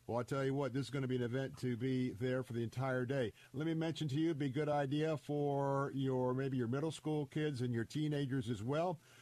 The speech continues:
since, uh, real accurate, uh, uh, education is not really happening in the area of civics and history and, of course, our spiritual history. And again, uh,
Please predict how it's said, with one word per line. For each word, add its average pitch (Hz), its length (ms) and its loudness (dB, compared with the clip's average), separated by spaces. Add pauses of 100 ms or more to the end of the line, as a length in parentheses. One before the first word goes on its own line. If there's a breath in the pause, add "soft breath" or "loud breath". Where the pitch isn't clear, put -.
(120 loud breath)
since, 131 500 -2
uh, 120 480 2
real 143 560 0
accurate, 147 680 0
uh, 139 180 0 (300 loud breath)
uh, 117 540 -2
education 147 640 -2
is 131 140 0
not 135 220 -2
really 135 240 0
happening 143 460 0
in 123 100 0
the 120 120 2
area 135 400 0
of 104 140 -4
civics 139 460 -4
and 127 100 0
history 139 320 -2
and, 135 100 0
of 107 60 -4
course, 131 300 -2
our 113 80 0
spiritual 139 480 -2
history. 135 420 0 (380 loud breath)
And 117 120 -2
again, 135 380 0
uh, 123 160 0